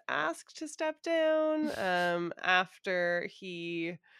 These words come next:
Speaker 1: was talking about one of the contestants who, so it came out that she, Rachel, had posed in these, like, antebellum, or went to, like, an antebellum, um,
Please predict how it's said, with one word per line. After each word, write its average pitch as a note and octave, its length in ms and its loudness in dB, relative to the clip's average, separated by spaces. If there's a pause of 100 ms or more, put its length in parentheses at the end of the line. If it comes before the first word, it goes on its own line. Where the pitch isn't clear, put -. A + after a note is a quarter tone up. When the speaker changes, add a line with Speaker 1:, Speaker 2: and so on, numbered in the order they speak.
(300)
Speaker 1:
was E3 540 0
talking F#3 380 0
about E3+ 200 2
one D3+ 100 0
of D#3+ 160 -2
the D#3 480 -4
contestants F#3+ 680 -4
who, F#3 200 -4
so - 120 -4
it F3 80 0
came G#3+ 220 6
out F3+ 140 6
that E3+ 120 -2
she, G3+ 640 -2 (480)
Rachel, E3 840 0
had D#3 720 2
posed E3 540 0
in F3 120 -4
these, D#3 200 -6
like, E3 240 -6
antebellum, D#3+ 1120 -2 (100)
or E3+ 120 -4
went E3 140 -2
to, - 60 -8
like, E3+ 100 -4
an D#3 140 -6
antebellum, D#3 720 -2 (640)
um, B2+ 540 -4